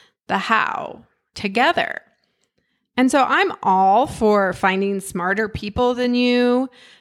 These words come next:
finding a tribe and a community. And that's exactly why I created Food Business Success. That's exactly why I am launching business coaching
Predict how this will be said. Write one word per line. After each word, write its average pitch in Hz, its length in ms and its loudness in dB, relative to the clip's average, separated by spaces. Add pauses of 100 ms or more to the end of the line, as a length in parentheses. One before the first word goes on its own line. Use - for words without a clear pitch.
finding 208 480 0
a 180 100 -2
tribe 190 480 0
and 208 160 0
a 175 80 -4
community. 240 960 -2
And 233 140 -4
that's 269 160 -6
exactly 240 800 -2
why 220 420 0
I 208 160 0
created 208 600 -4
Food 208 160 -6
Business 202 340 -4
Success. - 640 -4
That's 196 220 -4
exactly 233 720 -2
why 220 520 0
I 196 180 -2
am 202 300 -2
launching 208 800 -6 (500)
business 220 760 2
coaching - 840 -4